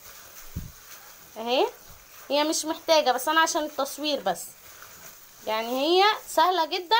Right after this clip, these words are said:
مش محتاجة مساعدة ولا حاجة، بس هي عشان التصوير بتساعدني، بتفتح لي حاجة، حاجة زي كده يعني. أهو، هحط بس كيس البيكنج باودر ده كله أهو.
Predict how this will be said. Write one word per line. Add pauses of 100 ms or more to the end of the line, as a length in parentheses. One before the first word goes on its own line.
(120)
مش
محتاجة
مساعدة
ولا
حاجة،
بس
هي
عشان
التصوير
بتساعدني،
بتفتح
لي
حاجة،
حاجة
زي
كده
يعني. (640)
أهو، (400)
هحط
بس
كيس
البيكنج
باودر
ده
كله (2750)
أهو.